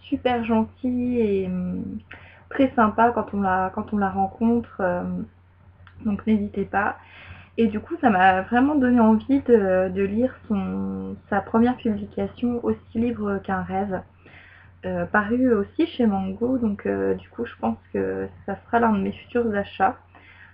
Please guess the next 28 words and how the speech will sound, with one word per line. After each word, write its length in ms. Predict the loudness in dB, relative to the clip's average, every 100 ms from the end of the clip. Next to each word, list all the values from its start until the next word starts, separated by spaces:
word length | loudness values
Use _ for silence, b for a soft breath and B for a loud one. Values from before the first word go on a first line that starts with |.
| B -4
euh, 140 | -2
en 160 | 0 -2
attendant 380 | -2 0 2
d'avoir 300 | 2 2 0
le 100 | -4
tome 240 | -4 -2 -4
trois 280 | -4 -4 -2
de, 320 | -2 -4 -4
de 80 | -6
Dune. 400 | -6 -2 -2 -2 -4
En 80 |
tout 160 | -8 -6
cas, 260 | -4 -4 -6
je 140 | -6 -8
lui 80 | -6
souhaite 200 | -6 -4
beaucoup 260 | -4 -4 -8
de 60 | -4
réussite 520 | -4 -4 -10 -8 -2
à, 260 | 0 0 -2
à 200 | -2 -2
Manon. 360 | 0 -2 -4 -10 -18 B B B B B -6
Euh, 640 | -2 0 -2 -4 -6 -8 -12 -14 -18 -20 -20 -20 -20 -20 -20 -20 _ _ _ _ _ -10 0
c'est 60 |
un 160 | 4 2
petit 200 | 2 -2
peu, 380 | 0 0 2 4
euh, 220 | 2